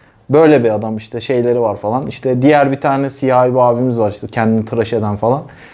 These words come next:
Bunda böyle bir manyaklık var, böyle bir delilik var falan. Onu anlıyorsun.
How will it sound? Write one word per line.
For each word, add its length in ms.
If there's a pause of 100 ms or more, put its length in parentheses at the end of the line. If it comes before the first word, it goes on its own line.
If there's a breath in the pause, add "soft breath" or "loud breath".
(180 loud breath)
Bunda 140
böyle 140
bir 80
manyaklık 640
var, 200
böyle 200
bir 120
delilik 420
var 140
falan. 180
Onu 280
anlıyorsun. 540